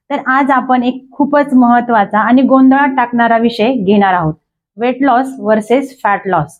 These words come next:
दोन्ही सेमच आहे की काही फरक आहे, आज जाणून घेणार आहोत डिटेलमध्ये. हॅलो, मी डॉक्टर स्वाती, हेल्थ कोच.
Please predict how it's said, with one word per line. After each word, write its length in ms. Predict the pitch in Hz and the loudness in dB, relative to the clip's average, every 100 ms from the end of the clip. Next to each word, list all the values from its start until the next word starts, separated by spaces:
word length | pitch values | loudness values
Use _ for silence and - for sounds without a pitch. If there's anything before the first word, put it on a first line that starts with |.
| _ _ _ | _ _ _
दोन्ही 360 | 208 240 262 294 | -4 0 2 2
सेमच 460 | - 247 254 277 294 | 0 2 2 2 0
आहे 340 | 277 311 - | 2 0 -2
की 180 | - 320 | -2 -2
काही 220 | 277 302 | 2 0
फरक 380 | 302 262 240 226 | 0 0 0 -2
आहे, 420 | 185 160 160 _ _ | -4 -6 -8 _ _
आज 200 | 208 233 269 - - - | -4 -4 -4 -12 -20 -6
जाणून 340 | 196 214 233 247 | -2 0 2 2
घेणार 280 | 233 233 240 | 2 2 2
आहोत 380 | 269 262 - - | 0 -2 -6 -10
डिटेलमध्ये. 680 | 202 220 220 196 170 160 156 - _ _ _ 240 | -2 0 0 0 0 -2 -6 -14 _ _ _ -4
हॅलो, 300 | 208 160 160 | -4 -4 -6
मी 140 | 196 185 | -6 -4
डॉक्टर 260 | 175 196 | -4 -4
स्वाती, 640 | 196 220 220 302 403 - _ _ | -2 -2 -2 -4 -4 -10 _ _
हेल्थ 260 | 254 220 - | -2 -2 -4
कोच. 320 | 180 160 160 | -6 -6 -8